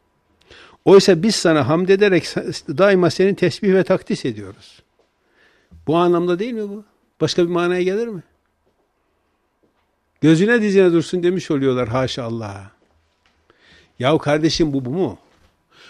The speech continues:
Bu halife kelimesinin çok sonradan kazanmış olduğu siyasi manayı Kur'an-ı Kerim'e nasıl monte edebiliyorsunuz?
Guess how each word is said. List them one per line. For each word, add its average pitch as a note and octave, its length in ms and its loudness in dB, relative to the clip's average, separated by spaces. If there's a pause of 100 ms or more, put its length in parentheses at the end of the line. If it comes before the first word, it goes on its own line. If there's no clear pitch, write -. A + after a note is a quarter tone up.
(140)
Bu D3 140 -6
halife F3+ 340 2
kelimesinin F3 760 -2
çok - 360 -4
sonradan D#3+ 720 -4
kazanmış D#3+ 720 -6
olduğu D3+ 380 -6
siyasi C#3 480 -6
manayı C#3+ 540 -6
Kur'an-ı D#3 440 -4
Kerim'e C#3+ 580 -8
nasıl G3+ 300 -10
monte A#2+ 360 -10
edebiliyorsunuz? G2 640 -18